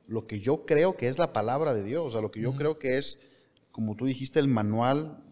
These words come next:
Speaker 1: del fabricante.
Speaker 2: Ujú.
Speaker 1: Eh, y creo que eso es lo que le da la confiabilidad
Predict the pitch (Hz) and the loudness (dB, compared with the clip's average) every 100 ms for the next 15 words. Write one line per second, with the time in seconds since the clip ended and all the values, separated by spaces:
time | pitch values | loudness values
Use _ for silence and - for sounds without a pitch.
0 | 107 113 107 104 101 - 107 104 98 95 | -6 0 0 0 -2 -8 -14 -14 -14 -16
1 | 90 _ _ - 107 104 - 131 147 170 | -18 _ _ -4 -4 -4 -2 -2 -2 -6
2 | 202 - _ _ _ _ 143 127 139 156 | -10 -12 _ _ _ _ -8 -6 -6 -8
3 | 117 113 107 98 85 - _ _ _ _ | -8 -4 -2 -4 -6 -16 _ _ _ _
4 | _ _ - 120 131 127 160 - 143 170 | _ _ -18 -6 -4 0 -2 0 -2 -2
5 | 165 170 160 127 113 104 117 131 160 - | -4 -4 -2 -2 0 0 0 0 -4 -12
6 | - _ _ _ - 123 113 - 120 117 | -20 _ _ _ -6 -4 -4 -2 0 0
7 | 117 127 113 104 110 101 101 117 170 | -2 -2 -2 -2 -6 -8 -6 -6 -6